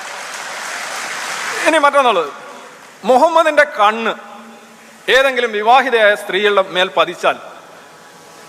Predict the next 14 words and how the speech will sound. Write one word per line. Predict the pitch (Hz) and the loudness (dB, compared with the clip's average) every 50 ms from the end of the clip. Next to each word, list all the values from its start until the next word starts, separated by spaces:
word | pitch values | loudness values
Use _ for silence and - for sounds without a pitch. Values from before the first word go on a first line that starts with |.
| - - - - - 160 - | -20 -20 -4 0 2 4 4
ആ | 339 349 - - | 4 2 2 0
സ്ത്രീയെ | - - 233 254 247 233 190 139 127 - - - - - - - - 202 | -4 -6 -4 -2 0 0 -2 -2 -4 -10 -16 -20 -20 -20 -20 -8 -2 0
അവളുടെ | 226 247 262 269 254 233 - | 2 2 4 2 2 0 0
ഭർത്താവ് | 202 202 202 - 190 190 170 170 202 - - - - - - - - - 170 | -2 -2 0 2 2 2 2 0 -2 -6 -8 -14 -18 -20 -20 -20 -8 -4 -2
ഡിവോഴ്സ് | 214 208 233 247 247 240 - - | 2 6 6 6 6 4 0 -2
ചെയ്യണം | 196 185 180 185 185 - - - 190 | -2 -2 0 -2 -4 -6 -6 -4 -4
എന്നൊരു | 208 202 202 196 175 175 | -2 0 0 2 2 2
തത്വം, | 156 - - 160 151 151 - - - - - - - - - 185 | 2 2 0 -4 -6 -6 -10 -18 -20 -20 -20 -20 -14 -4 0 0
ഒരു | 196 190 - | 0 2 2
ശാസന | 180 185 180 190 - 185 180 165 | 2 2 2 0 -2 -4 -8 -6
ഇസ്ലാമിലുണ്ടോ? | - 170 - 156 156 139 127 123 110 - - - - - - - - - - - - - - - - - - - - 180 | -2 0 0 0 -2 -4 -10 -12 -14 -18 -20 -20 -20 -20 -20 -20 -20 -20 -20 -20 -20 -20 -20 -20 -20 -20 -20 -2 0 2
ഉണ്ടെങ്കിൽ | 220 226 233 226 202 180 147 - - - - 185 | 4 4 2 2 0 -4 -10 -10 -12 -6 -4 -2
അതിൻ്റെ | 202 208 196 190 175 170 | -2 -2 -2 -2 -2 -2
യുക്തി | 165 160 - - 160 | -4 -6 -6 -6 -6